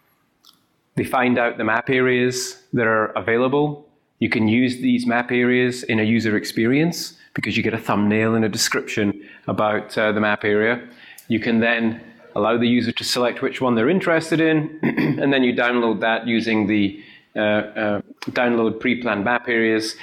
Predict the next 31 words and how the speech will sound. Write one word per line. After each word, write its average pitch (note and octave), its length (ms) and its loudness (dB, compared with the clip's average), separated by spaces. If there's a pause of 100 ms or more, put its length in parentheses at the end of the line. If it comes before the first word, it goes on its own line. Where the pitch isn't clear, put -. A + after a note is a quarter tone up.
(140)
That B2 180 -2
returns G#2+ 380 0
a - 40 -2
job, C#3+ 460 2 (340)
you A2 80 0
monitor A2 360 0
the G2 120 -2
job, G#2+ 460 0
and G#2 140 -8
when, A2 160 -2 (120)
when A2+ 120 0
it's G2+ 140 -2
complete, D3 500 -2 (360)
you A2+ 100 0
use G#2+ 300 2
the A2 100 0
result G2+ 420 0
of F#2+ 120 -8
that G2 340 0 (340)
as G2+ 200 -4
the G2 100 0
map. F2+ 320 0 (3250)
So - 120 -4
here A2+ 160 2
we G2+ 80 2
have G#2+ 180 0
it G#2+ 100 0
in A2 140 0
the G2+ 80 0
flow A#2 240 0
diagram. G#2+ 720 0